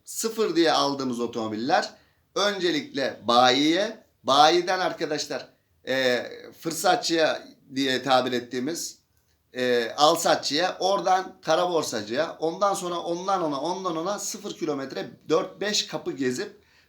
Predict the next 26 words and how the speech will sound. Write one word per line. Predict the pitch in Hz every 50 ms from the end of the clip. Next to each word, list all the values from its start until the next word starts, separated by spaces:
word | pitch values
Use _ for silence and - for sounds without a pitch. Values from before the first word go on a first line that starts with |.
| _ _
bizlere | 190 196 170 151 147 135 127 127
çok | - 196 190 151 - -
daha | 151 143 151 131 - -
pahalı | - 143 147 160 170 175 196 170
bir | 151
şekilde | 127 147 117 113 123 131 139 151 190 202 196 202 - - _ _ _ _
önümüze | 156 185 180 165 143 120 110 110
sarı | 107 - - 180 175 165
sayfalarda | - - 123 110 107 107 110 104 107 101 98 - 180 196 190 - - _ _ _ _ _ 127
düşüyor. | 165 185 - - 127 113 110 151 180 - - _ _ _ _
"Sen | - - 202 202 202 190
bulamadın, | 180 180 190 196 190 175 156 147 185 202 196 151 139
ben | 175 185 185
şanslıyım, | 165 - - 151 139 131 123 - 156 175 185 175 143 131
ben | 151 165 175 165 151
buldum" | 147 139 120 120 113
politikası | 107 123 107 104 - - - 107 98 - 98
izliyorlar. | 104 101 95 98 95 98 135 170 180 180 - - _ _ _ _ _ _
Aslında | 143 160 160 160 143 147 151 156 151
o | 151 - 160 151
bulanlar, | 156 160 170 170 165 160 160 160 170 185 - - - - _ _ _
o | - 170 170 165 156 - - - _ -
bayi | 139 160 160 165 165 165 165
satıcılarıyla | 165 160 135 107 123 117 120 113 113 110 110 123 147 170 165 160
bir | 185
şekilde | - - 123 107 120 117 117 147 165 165 165